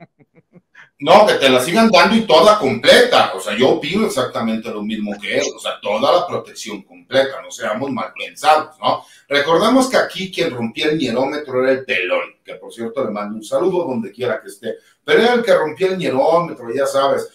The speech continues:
nosotros somos gente muy decente, que tratamos de estar aquí tranquilos.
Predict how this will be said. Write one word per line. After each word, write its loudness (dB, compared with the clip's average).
nosotros -10
somos -12
gente -12
muy -6
decente, -8
que -6
tratamos -4
de -14
estar 0
aquí -4
tranquilos. -4